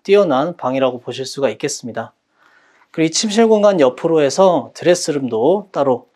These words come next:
시공을 해 주었어요. 뭐, 자녀들의 옷들은 충분히 배치가 가능하겠고요. 바닥을 보시면 안쪽에는 마루, 여기는 타일로 구분이 되어 있는 상태입니다. 뭐, 따로 환기창은 아니지만 피식창을 통해서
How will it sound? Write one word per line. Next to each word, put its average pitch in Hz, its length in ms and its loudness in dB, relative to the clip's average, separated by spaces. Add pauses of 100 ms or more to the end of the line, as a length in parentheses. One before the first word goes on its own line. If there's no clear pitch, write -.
(120)
시공을 165 400 -4
해 185 80 0
주었어요. 135 800 -4 (1000)
뭐, 139 100 -8
자녀들의 220 500 4
옷들은 170 680 2
충분히 202 560 -4
배치가 131 440 -4
가능하겠고요. 139 920 -4 (960)
바닥을 214 440 2
보시면 156 680 0 (300)
안쪽에는 190 680 2
마루, 113 340 0 (140)
여기는 120 580 -4
타일로 190 600 -2 (340)
구분이 156 360 -4
되어 117 220 -4
있는 110 180 -10
상태입니다. 147 580 -10 (1500)
뭐, 160 120 -20
따로 214 240 4
환기창은 226 480 -2
아니지만 147 580 0
피식창을 156 460 -8
통해서 131 640 -2